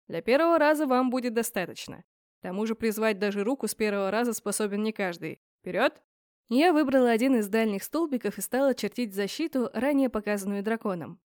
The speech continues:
Хоть сейчас мы будем призывать только часть тела, рисковать не стоит. Закончив с черчением, я убедилась, что сделала все верно и начала читать заклинание. Через пару секунд из-под земли вылезла рука. Точнее, ее часть по локоть.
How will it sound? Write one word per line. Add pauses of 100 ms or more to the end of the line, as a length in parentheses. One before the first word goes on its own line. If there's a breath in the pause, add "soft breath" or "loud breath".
(120)
Хоть
сейчас
мы
будем
призывать
только
часть
тела,
рисковать
не
стоит. (180)
Закончив
с
черчением,
я
убедилась,
что
сделала
все
верно
и
начала
читать
заклинание. (340)
Через
пару
секунд
из-под
земли
вылезла
рука. (360)
Точнее,
ее
часть
по
локоть.